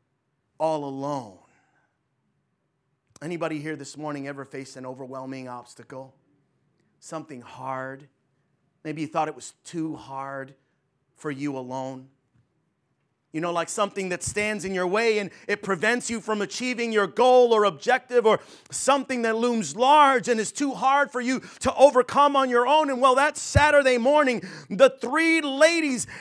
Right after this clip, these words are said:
had their, ha-, had their stone to deal with.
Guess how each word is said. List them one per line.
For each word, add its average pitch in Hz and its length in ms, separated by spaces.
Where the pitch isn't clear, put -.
had 294 320
their, 269 120
ha-, 202 380
had 277 320
their 247 140
stone 302 520
to 262 160
deal 247 380
with. 185 320